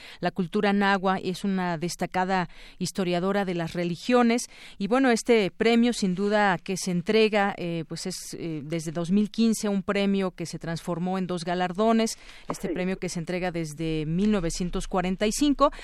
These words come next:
Speaker 1: ahora en dos galardones que son el Premio Nacional de Ciencias, el Premio Nacional de Artes y Literatura, y bueno, pues usted recibió este premio junto con otros universitarios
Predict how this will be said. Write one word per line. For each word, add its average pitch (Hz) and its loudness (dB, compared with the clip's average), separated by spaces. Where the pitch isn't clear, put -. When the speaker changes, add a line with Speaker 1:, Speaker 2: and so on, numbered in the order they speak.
Speaker 1:
ahora 269 4
en 277 4
dos 262 4
galardones 247 4
que 214 -10
son 226 0
el 220 0
Premio 208 0
Nacional 185 -2
de 180 -2
Ciencias, 208 -2
el 160 -8
Premio 170 -6
Nacional 160 -6
de 160 -4
Artes 160 -8
y 160 -10
Literatura, 165 -4
y 160 -6
bueno, 170 -2
pues - -8
usted 170 -4
recibió 185 -2
este 180 -6
premio 185 -2
junto 196 0
con 190 2
otros 226 0
universitarios 170 -2